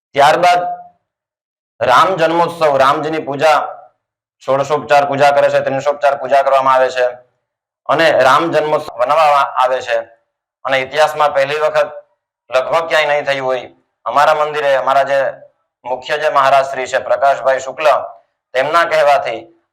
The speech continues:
આજે ચંદન અક્ષત આરતીનું આયોજન કરવામાં આવ્યું છે. તો જન્મોત્સવની બાદ ચંદન અક્ષત આરતી થશે, ત્યારે, ત્યારબાદ મહાપ્રસાદીનું આયોજન છે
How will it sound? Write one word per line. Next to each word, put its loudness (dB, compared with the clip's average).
આજે 0
ચંદન -2
અક્ષત -2
આરતીનું 2
આયોજન 2
કરવામાં 0
આવ્યું -6
છે. -12
તો -18
જન્મોત્સવની -2
બાદ 2
ચંદન -2
અક્ષત -2
આરતી 0
થશે, 0
ત્યારે, 2
ત્યારબાદ 2
મહાપ્રસાદીનું 0
આયોજન 0
છે -2